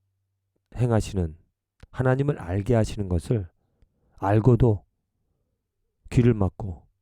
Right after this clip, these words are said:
눈을 감고 "하나님 없다. 이건 하나님이 하신 일이 아니다." 부정하고 부인하고 심지어는 하나님께 대항한다는 겁니다. 하나님의 뜻인 줄 알면서도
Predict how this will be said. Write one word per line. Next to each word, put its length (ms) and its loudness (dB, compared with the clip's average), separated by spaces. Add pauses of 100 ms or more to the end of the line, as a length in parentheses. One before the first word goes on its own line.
(380)
눈을 240 4
감고 500 -4 (840)
"하나님 380 -2
없다. 380 -6 (840)
이건 160 -2
하나님이 360 -4
하신 280 -4
일이 120 -4
아니다." 400 -8 (960)
부정하고 680 -2
부인하고 580 -2 (1200)
심지어는 600 -2 (400)
하나님께 520 -2 (440)
대항한다는 720 0
겁니다. 360 -18 (1400)
하나님의 440 -2
뜻인 340 -6
줄 100 -2
알면서도 720 0